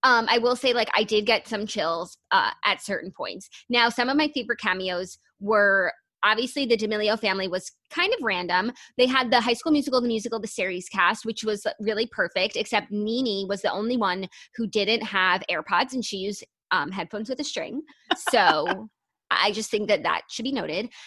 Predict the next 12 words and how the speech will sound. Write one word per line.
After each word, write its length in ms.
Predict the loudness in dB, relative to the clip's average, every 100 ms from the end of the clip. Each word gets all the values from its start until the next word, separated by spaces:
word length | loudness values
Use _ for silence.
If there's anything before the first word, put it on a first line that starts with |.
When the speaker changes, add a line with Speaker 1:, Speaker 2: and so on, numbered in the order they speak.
| -6
Speaker 1:
The 80 | -2
cast 320 | 0 0 0
of 60 | -2
Descendants 500 | 0 0 2 -2 -2
was 160 | -4
there. 420 | 0 2 2 0 -2
Dove 160 | 0 0
Cameron, 440 | 2 2 2 -2 -4
I 60 |
saw 220 | -4 -2 -2
her. 220 | -2 -4 -6 -12 -20 -2
Um, 360 | 4 6 6 2